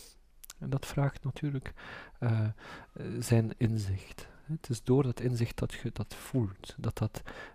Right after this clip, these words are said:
dat dat echt daagt in je bewustzijn, dat het zo is. Uw persoonlijkheid of onze persoonlijkheid, die, eh,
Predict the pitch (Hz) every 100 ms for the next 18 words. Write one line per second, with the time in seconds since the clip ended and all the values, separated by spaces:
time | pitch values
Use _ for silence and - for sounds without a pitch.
0 | - - - 117 - 110 - 127 - 110
1 | 107 113 - - 107 104 104 98 - -
2 | 110 104 - - - 104 107 - - -
3 | - - - - - 123 - - - 151
4 | 156 - 113 110 - - 127 123 - -
5 | - 147 143 - 110 107 - - - -
6 | 117 113 113 113 - - - 120